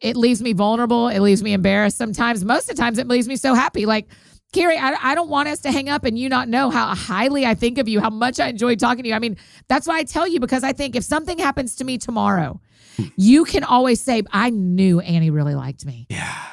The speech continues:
Speaker 1: She told
Speaker 2: Yeah.
Speaker 1: me. I know Annie really liked me." And so I think that's how you keep your heart fully engaged is, is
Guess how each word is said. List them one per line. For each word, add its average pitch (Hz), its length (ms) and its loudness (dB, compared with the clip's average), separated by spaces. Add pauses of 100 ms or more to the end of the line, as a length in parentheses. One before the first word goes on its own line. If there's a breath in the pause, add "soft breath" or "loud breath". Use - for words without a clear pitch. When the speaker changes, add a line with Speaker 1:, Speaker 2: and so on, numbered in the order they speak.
(120)
Speaker 1:
She - 160 2
told 208 340 0
Speaker 2:
Yeah. 277 40 -4
Speaker 1:
me. 151 200 -4 (420 soft breath)
I 214 120 2
know 226 360 2
Annie 214 300 -4
really 202 320 0
liked 190 280 -2
me." 185 140 -2
And 202 100 -4
so - 100 -2
I 262 100 0
think 330 200 -6
that's 359 180 -4
how 330 80 -2
you 302 160 -2
keep 285 220 -2
your 277 120 0
heart 262 220 0
fully 262 320 -2
engaged 247 580 -2 (360 loud breath)
is, 233 380 2 (540)
is 233 300 2